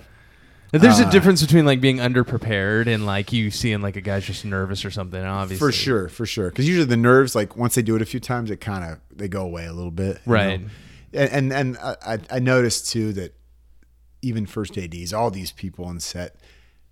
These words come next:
Speaker 2: they're, they're pretty patient with, with a lot of the actors because I think they know too, if their performance sucks,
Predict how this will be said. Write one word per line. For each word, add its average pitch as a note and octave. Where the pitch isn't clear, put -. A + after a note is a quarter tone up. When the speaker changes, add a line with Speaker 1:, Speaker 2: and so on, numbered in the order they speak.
Speaker 2:
they're, G#2+
they're G2+
pretty C#3
patient A2+
with, G2
with G2+
a F#2
lot F#2
of F#2
the G2+
actors A2
because C3+
I C3
think F3
they B2+
know A#2
too, A#2+
if G2+
their C3+
performance C#3+
sucks, -